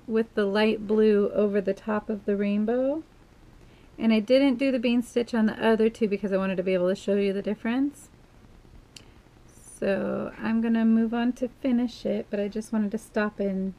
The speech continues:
talk about those things for a second. Okay, here's the finished project, product before I take it out of the hoop.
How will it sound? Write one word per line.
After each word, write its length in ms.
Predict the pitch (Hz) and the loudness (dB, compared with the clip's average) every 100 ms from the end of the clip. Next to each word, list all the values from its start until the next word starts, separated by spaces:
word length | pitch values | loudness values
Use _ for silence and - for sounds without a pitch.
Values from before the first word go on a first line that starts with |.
| - | -10
talk 240 | 202 202 | -10 -8
about 240 | 202 196 - | -6 -8 -6
those 220 | - 202 | -8 -8
things 280 | - 196 - | -8 -8 -8
for 120 | 190 | -10
a 60 | |
second. 380 | 180 202 - 262 - - - - - - - - - - - | -8 -10 -10 -14 -14 -20 -20 -20 -20 -20 -20 -20 -20 -14 -6
Okay, 260 | 294 269 | -2 0
here's 260 | 247 320 370 | 0 0 -2
the 120 | 392 | -4
finished 380 | 359 320 330 - | 0 2 2 0
project, 500 | - 269 262 269 269 - - - - | -6 -4 -2 -4 -4 -10 -20 -20 -8
product 540 | - 247 254 262 269 - | -2 0 2 0 -2 -4
before 260 | 247 - | -4 -2
I 80 | 226 | -2
take 240 | 233 240 233 | 0 -4 -2
it 100 | - | -2
out 240 | 226 226 | 0 0
of 480 | - 233 233 226 - | 0 0 0 -2 -4
the 120 | 233 | -2
hoop. 280 | 220 240 262 | 0 2 0